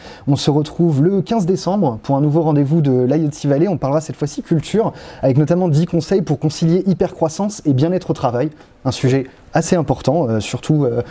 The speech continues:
quand, euh, l'hypercroissance commence à, peut-être à ralentir, hein, euh, ça, on le voit en ce moment, c'est assez compliqué sur les, les questions macroéconomiques.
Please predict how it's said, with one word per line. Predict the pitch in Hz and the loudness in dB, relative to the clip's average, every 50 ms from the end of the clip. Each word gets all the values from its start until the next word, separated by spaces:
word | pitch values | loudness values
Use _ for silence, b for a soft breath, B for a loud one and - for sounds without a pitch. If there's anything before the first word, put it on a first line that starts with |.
| B B B B | B B B B
quand, | - 135 127 127 120 | 0 0 0 2 2
euh, | 117 117 113 113 113 110 113 110 | 0 0 2 0 0 2 2 2
l'hypercroissance | 113 135 143 - 147 - - - 135 120 - 151 151 - | 4 2 2 2 0 -2 0 -4 -4 -2 0 -2 -2 0
commence | - 135 131 127 135 - 131 | 0 -2 0 0 -2 0 0
à, | 123 117 - | -2 0 0
peut-être | - 165 165 170 156 - - | 0 0 0 0 -2 0 -2
à | 139 | 0
ralentir, | 123 131 127 131 127 - - 190 220 165 | 2 2 2 0 -2 -2 -2 0 0 2
hein, | 135 175 196 143 | 0 0 0 0
euh, | 113 113 113 113 117 117 | 0 0 0 0 0 -2
ça, | - - 127 117 117 113 110 117 | -2 -2 -2 0 0 0 0 0
on | 117 120 117 | 0 2 2
le | 117 | 2
voit | 113 131 139 | 2 2 0
en | 131 | -2
ce | - - 120 | -2 -4 -4
moment, | 110 135 156 | -2 -2 -2
c'est | - 107 | -2 -4
assez | 101 - 131 | -4 -4 -2
compliqué | - 127 110 - - 147 131 | -2 -4 -4 -2 -2 -2 -2
sur | - - | 0 0
les, | 110 107 107 | 0 0 0
les | 107 107 107 - B B B B B B | 0 0 -2 -4 B B B B B B
questions | - 131 117 - 143 | -4 -2 2 2 2
macroéconomiques. | 131 120 - 127 120 - 123 123 147 175 175 | 2 2 2 0 2 2 2 2 2 0 -2